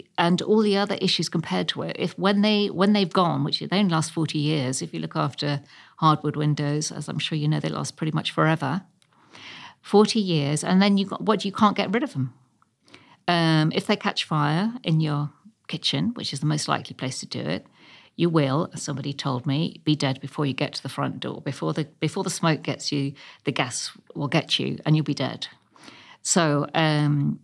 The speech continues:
I hate them. They worry me. Um, and, uh, people are just putting them up willy-nilly. Um, they're not allowed to,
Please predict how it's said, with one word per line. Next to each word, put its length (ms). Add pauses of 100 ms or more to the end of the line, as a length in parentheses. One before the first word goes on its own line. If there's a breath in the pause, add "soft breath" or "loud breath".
(140)
I 60
hate 380
them. 300
They 140
worry 340
me. 400 (480 soft breath)
Um, 800 (140)
and, 460
uh, 240
people 260
are 40
just 200
putting 200
them 120
up 260 (380)
willy-nilly. 920 (640 loud breath)
Um, 340
they're 100
not 140
allowed 240
to, 180